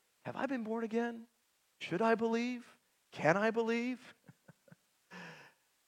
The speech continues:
No. You must believe. God commands everyone everywhere to repent and believe.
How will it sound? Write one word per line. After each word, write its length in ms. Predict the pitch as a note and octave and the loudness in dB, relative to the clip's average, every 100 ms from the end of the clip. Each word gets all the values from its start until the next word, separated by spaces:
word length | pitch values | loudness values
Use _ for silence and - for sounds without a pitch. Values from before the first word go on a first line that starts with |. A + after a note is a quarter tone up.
| - | -2
No. 600 | C3+ A3+ C#4+ F#3 G#2+ D#2 - _ _ _ _ _ _ _ | 4 6 8 8 6 0 -14 _ _ _ _ _ _ _
You 540 | C3 D#3 B3+ C4+ C4+ A3 | -4 2 6 6 6 2
must 440 | D#3+ F#3+ C4+ C4+ - - D#3+ | 4 10 10 10 4 -2 6
believe. 580 | G3 G3+ G3 D3 G#2 - - - _ _ _ _ _ D3 | 8 10 8 6 4 -4 -20 -20 _ _ _ _ _ 6
God 300 | G3+ A3 A3 | 12 12 12
commands 440 | A#3 A3+ A#3 A#3 A3+ | 8 10 10 10 12
everyone 480 | A#3 B3 B3+ B3 A#3+ | 12 12 10 8 12
everywhere 720 | A3+ B3 C4 A3 F#3 F#3+ G3 - - | 12 10 8 12 12 12 12 2 -6
to 100 | F#3+ | 6
repent 520 | G3+ G#3 - D#3+ - - | 8 8 8 8 8 8
and 180 | G3 G#3+ | 8 10
believe. 640 | A#3 A#3+ C#4 C#4 E3+ | 10 10 8 6 4